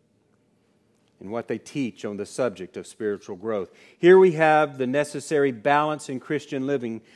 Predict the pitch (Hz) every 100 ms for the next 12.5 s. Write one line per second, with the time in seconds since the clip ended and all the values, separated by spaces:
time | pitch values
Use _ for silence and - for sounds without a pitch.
0 | _ - 143 147 135 123 160 160 - _
1 | _ - 156 156 165 - - 175 202 190
2 | - 113 95 104 - - _ _ _ _
3 | - 131 127 143 139 123 - - 90 87
4 | _ _ _ _ _ - 92 101 117 107
5 | 123 107 - 90 82 - - _ _ _
6 | _ _ _ _ _ _ _ _ _ _
7 | _ _ - _ _ _ _ 120 113 120
8 | - 170 165 156 143 123 147 151 151 139
9 | 127 139 147 147 147 160 - 123 120 143
10 | 165 160 147 147 160 - _ _ _ _
11 | _ _ _ _ _ _ _ _ - 123
12 | - 160 156 156 170